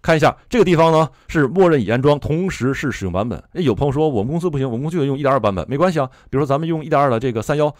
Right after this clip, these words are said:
咱们再装一个这个版本，然后把它切换成默认的这个版本，那么咱们就能使用这个版本，非常方便。咱们在本地可以灵活的改变咱们要使用的J D K、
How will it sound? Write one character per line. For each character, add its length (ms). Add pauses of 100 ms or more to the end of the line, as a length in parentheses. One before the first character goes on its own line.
(140)
咱 160
们 80
再 160
装 200
一 40
个 60
这 60
个 80
版 160
本， 100
然 80
后 80
把 120
它 80
切 140
换 120
成 100
默 140
认 20
的 60
这 80
个 40
版 140
本， 220
那 160
么 40
咱 120
们 40
就 60
能 80
使 140
用 80
这 40
个 60
版 140
本， 160
非 360
常 160
方 160
便。 140
咱 80
们 80
在 140
本 260
地 180 (160)
可 120
以 40
灵 380
活 220
的 120
改 280
变 180
咱 140
们 100
要 60
使 240
用 100
的 100
J 200
D 100
K、 200